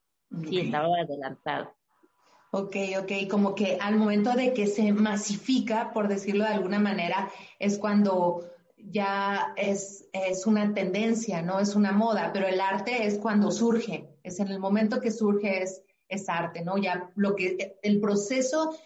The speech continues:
Speaker 2: que sucede después o lo que sucede después, pues es básicamente, pues, lo que va dictando el mercado, ¿no? Lo que va demandando el mercado y es cuando se hacen conocidos o cuando se hacen famosos
Speaker 1: Claro,
Speaker 2: o se
Speaker 1: sí, es que
Speaker 2: ponen
Speaker 1: también interviene el mercado, como tú dices,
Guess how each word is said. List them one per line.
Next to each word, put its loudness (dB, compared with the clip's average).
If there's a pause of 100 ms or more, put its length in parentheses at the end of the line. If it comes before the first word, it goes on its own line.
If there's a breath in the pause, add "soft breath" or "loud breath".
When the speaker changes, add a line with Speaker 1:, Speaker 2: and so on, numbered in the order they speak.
(200 loud breath)
Speaker 2:
que -2
sucede 0
después -2
o 0
lo 0
que 0
sucede 0
después, -2 (280 loud breath)
pues -8
es -2
básicamente, -2 (160)
pues, -4 (180)
lo 0
que -2
va 0
dictando -2
el -6
mercado, -2
¿no? -2
Lo 0
que -2
va 0
demandando -2
el 0
mercado -2
y -4
es -10
cuando -2
se -8
hacen -4
conocidos -2
o -8
cuando -10
se -8
hacen -6
famosos -4
Speaker 1:
Claro, -2
Speaker 2:
o -2
se -2
Speaker 1:
sí, 2
es 0
que -4
Speaker 2:
ponen -2
Speaker 1:
también 0
interviene 0
el -2
mercado, -4 (140)
como -10
tú -6
dices, -8